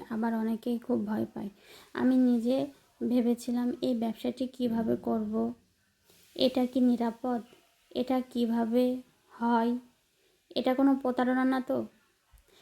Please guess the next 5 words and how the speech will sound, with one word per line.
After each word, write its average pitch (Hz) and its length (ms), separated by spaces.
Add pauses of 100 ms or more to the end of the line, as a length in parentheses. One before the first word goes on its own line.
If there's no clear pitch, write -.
(200)
এমন 254 400
প্রশ্নই 269 640 (400)
অনেক 247 340
দিন 262 220
মাথায় 247 440